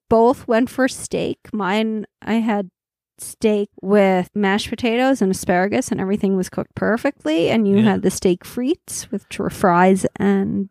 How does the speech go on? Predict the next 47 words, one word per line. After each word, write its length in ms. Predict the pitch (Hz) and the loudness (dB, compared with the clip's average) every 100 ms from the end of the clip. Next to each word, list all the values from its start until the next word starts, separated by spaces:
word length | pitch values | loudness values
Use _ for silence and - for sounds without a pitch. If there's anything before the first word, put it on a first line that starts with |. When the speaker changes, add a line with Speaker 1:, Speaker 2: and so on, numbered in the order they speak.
| - | -8
Speaker 2:
Caesar 400 | - 107 107 104 | -6 -4 -4 -6
salad. 360 | 90 - 127 | -2 0 0
Speaker 1:
Caesar 140 | 202 202 | 0 -2
salad. 380 | - 226 220 | -2 -4 0
Speaker 2:
They 60 | 117 | 2
had 160 | 117 - | 2 2
fried 220 | 107 107 | 0 0
capers 420 | 101 104 135 131 | 0 -2 -2 -2
on 160 | 131 131 | -2 -2
there, 240 | 139 156 | -4 -4
which 180 | 147 - | -6 -6
was 100 | 135 | -8
good. 280 | - 156 175 | -6 -4 -2
Speaker 1:
Mm. 300 | 233 202 185 - - - - | 0 2 0 -6 -20 -18 -6
Speaker 2:
The 80 | 120 | -2
Caesar 280 | 175 170 | 2 2
salad 340 | 175 151 160 151 | 2 2 4 4
had, 140 | 156 | 2
like, 260 | 131 117 110 | 2 0 0
a 520 | 107 104 101 101 92 - - | 0 2 0 -2 -4 -10 -6
nice 220 | 113 113 | -2 -2
anchovy 420 | 110 104 101 131 151 | -2 0 0 2 2
flavor. 420 | 175 185 214 - _ _ 339 392 494 | 0 0 -4 -14 _ _ -4 -4 -2
Speaker 1:
Okay. 180 | - 285 415 - _ | 2 2 2 -6 _
Speaker 2:
So 120 | 370 107 | -4 -2
Speaker 1:
Nice. 80 | 117 | -2
Speaker 2:
yeah, 180 | 160 101 | 0 -2
it 60 | |
was, 320 | 98 98 - - - _ - | -6 -10 -14 -20 -20 _ -8
it 40 | |
was 120 | 110 | -6
good. 300 | 110 151 101 - | 0 0 -2 -8
It 40 | 117 | -12
was 140 | 101 | -10
a 40 | 104 | -8
really 240 | 107 113 | -6 -6
nice 260 | 113 113 120 | -6 -6 -6
meal. 320 | 123 113 - - _ 349 440 | -6 -6 -10 -20 _ -2 2
Speaker 1:
Yeah, 100 | 302 - | 2 2
but 240 | - 190 170 - | -2 -2 -2 -4
Speaker 2:
Had 160 | 120 101 | -4 -2
a 40 | |
mocktail. 640 | 98 110 - 131 131 160 - - | -2 -2 0 2 2 -2 -4 2
Speaker 1:
Yeah, 160 | 311 494 | 2 4
your 140 | 415 254 | 2 2
mocktail 580 | 220 240 - 320 233 196 | 2 2 0 -2 0 0
was, 220 | 190 185 | -2 -4